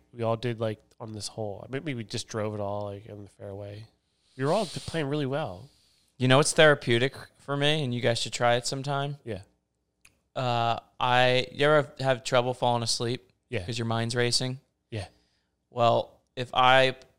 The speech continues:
Speaker 2: play a round of golf that day, or if it was a day or two before, I lay in bed, and I'm like, "All right, I'm gonna try and go to sleep." And I think about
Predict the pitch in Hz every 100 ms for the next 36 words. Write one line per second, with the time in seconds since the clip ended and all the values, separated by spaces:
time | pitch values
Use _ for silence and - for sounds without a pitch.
0 | _ _ _ 135 135 131 127 123 123 120
1 | 123 127 120 120 123 120 120 120 120 117
2 | 117 113 117 113 113 120 120 120 117 113
3 | 127 117 117 - 117 117 120 135 _ _
4 | _ _ _ _ _ 120 117 123 123 120
5 | 120 117 113 113 - _ _ _ - 127
6 | 117 117 117 117 120 - 120 117 113 -
7 | 120 113 - _ _ _ _ _ 120 117
8 | 110 131 131 123 120 117